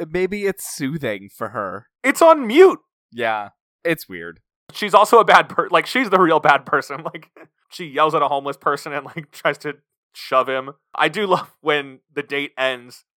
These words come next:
Speaker 2: she's trying to get Jake to go up with her. And he's like, "No, I gotta go. I really don't wanna do this." <laughs> And finally, like, as she's pulling him out of the cab and he's trying to stay in, she falls over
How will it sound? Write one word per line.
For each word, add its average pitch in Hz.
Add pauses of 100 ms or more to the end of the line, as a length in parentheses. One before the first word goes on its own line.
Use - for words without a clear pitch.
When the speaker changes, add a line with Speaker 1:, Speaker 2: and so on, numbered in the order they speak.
Speaker 2:
she's 160
trying 139
to 131
get 135
Jake 123
to 120 (260)
go 123
up 120
with 120
her. 107 (360)
And 127
he's 143
like, 151
"No, 214
I 208
gotta 202
go. 196
I 170
really 175 (600)
don't 180
wanna 160
do 156
this." -
<laughs> - (360)
And 156
finally, 165 (260)
like, 151 (400)
as 143
she's 156
pulling 139 (100)
him 151
out 131
of 127
the 135
cab 117
and 113
he's 135
trying 123
to 123
stay 120
in, 110 (320)
she 165
falls 147
over 123